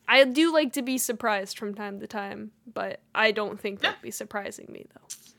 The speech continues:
Speaker 2: I, I don't think so either,
Speaker 1: <laughs>
Speaker 2: McKenna. That's gonna wrap up our full breakdown of the thirty-two teams in the N F L, but I do wanna get your opinion, McKenna.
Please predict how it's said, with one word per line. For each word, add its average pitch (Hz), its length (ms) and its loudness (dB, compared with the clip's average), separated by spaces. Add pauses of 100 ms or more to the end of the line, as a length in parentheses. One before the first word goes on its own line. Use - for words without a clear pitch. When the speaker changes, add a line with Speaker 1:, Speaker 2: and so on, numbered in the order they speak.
(280)
Speaker 2:
I, 107 260 -2
I 107 200 2
don't 110 220 -2
think 107 200 -6
so - 180 -6
either, - 260 -6
Speaker 1:
<laughs> - 60 -16
Speaker 2:
McKenna. 330 380 -6 (640)
That's 196 400 2
gonna 156 320 4
wrap 135 340 4
up 147 220 4
our 123 120 4
full 170 280 4
breakdown 143 480 2
of 113 80 -8
the 123 80 0
thirty-two 131 500 0
teams 147 380 -2 (100)
in 180 240 2
the 143 200 0
N 139 100 0
F 123 180 -4
L, 147 240 2
but 120 180 0
I 120 60 2
do 135 300 0
wanna 151 220 -2
get 135 220 -2
your 135 140 -6
opinion, 139 380 -6
McKenna. 107 340 -6